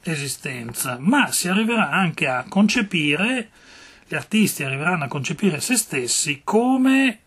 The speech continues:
delle vere e proprie divinità, quindi non soltanto come, diciamo, degli esseri bisognosi di aiuto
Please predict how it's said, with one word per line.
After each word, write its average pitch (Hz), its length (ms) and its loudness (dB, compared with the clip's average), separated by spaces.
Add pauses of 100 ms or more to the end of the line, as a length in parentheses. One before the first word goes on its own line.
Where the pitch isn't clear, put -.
delle 185 400 2
vere 226 280 2
e 208 60 0
proprie 190 380 -2
divinità, 143 720 -4
quindi 151 380 -4
non 160 160 -6
soltanto 208 680 0
come, 156 640 -2 (600)
diciamo, 151 800 0 (420)
degli 156 380 0
esseri 180 440 0
bisognosi 156 800 0
di 160 320 -2 (1500)
aiuto 175 920 2